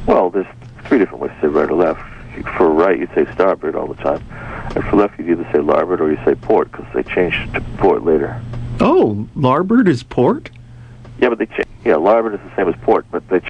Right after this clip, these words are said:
Speaker 1: changed it to port because people, people were, uh, when the steamships started, uh, coming out, they were so loud that you'd shout,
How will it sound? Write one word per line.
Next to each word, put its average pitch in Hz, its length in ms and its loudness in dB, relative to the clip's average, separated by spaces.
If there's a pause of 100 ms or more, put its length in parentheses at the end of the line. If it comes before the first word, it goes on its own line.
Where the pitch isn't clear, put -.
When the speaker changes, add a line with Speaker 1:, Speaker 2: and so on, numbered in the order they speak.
Speaker 1:
changed 127 260 0
it 98 40 -14
to - 80 -12
port - 300 -8
because - 180 -10 (400)
people, - 300 -10
people 104 420 -2
were, 95 220 2 (280)
uh, 92 160 2
when 92 200 2
the 87 180 -4
steamships - 500 2
started, 123 320 0 (460)
uh, 104 320 4
coming 104 320 -2
out, 110 220 2 (600)
they 95 60 4
were 101 160 4
so 107 100 4
loud 92 520 4 (1120)
that 95 220 4
you'd 90 260 -2
shout, 104 300 2